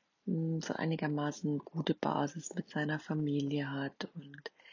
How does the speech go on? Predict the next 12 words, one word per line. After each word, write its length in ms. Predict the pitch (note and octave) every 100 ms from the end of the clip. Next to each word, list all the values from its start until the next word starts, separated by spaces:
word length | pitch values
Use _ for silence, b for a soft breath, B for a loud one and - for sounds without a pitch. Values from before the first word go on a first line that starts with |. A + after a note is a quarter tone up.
| B B B _
wenn 120 | E3
man 200 | F3 F3
so 140 | E3+ F3+
ein 100 | E3+
paar 360 | - - F3 F3+
gute 320 | - - -
Freunde 800 | E3 - - D3+ D#3 D3+ D3 D3
hat 340 | C#3+ C#3+ - -
und 100 | D3
ein 100 | -
paar 220 | - C#3+
Bekannte. 960 | C#3+ - - C3 C3+ C#3 - - C#3+